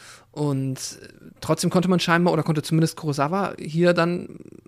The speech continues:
erkennen, dass das ein Thema ist, das relevant werden wird und bespricht es hier schon im Jahr zweitausend und das ist, finde ich, finde ich krass.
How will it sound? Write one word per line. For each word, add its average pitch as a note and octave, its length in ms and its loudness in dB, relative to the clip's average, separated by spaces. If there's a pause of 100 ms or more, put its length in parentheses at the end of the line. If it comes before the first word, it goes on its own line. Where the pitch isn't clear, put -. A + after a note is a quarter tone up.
(200)
erkennen, D#3+ 540 2
dass E3 140 2
das D#3+ 200 0
ein F#3 60 2
Thema E3 300 0
ist, - 240 -2
das E3+ 260 0 (360)
relevant F3+ 440 4
werden C#3+ 280 0
wird D3+ 200 0
und D#3+ 80 -4
bespricht - 380 -4
es - 80 -6
hier F3+ 100 0
schon F#3+ 320 -2
im F3+ 140 0
Jahr F3+ 160 2
zweitausend F#3 640 -2
und E3 160 -4
das E3+ 80 -6
ist, F3 80 -10
finde A3 180 -2
ich, - 160 -8
finde G#3 160 -4
ich G#3 60 -6
krass. - 300 -4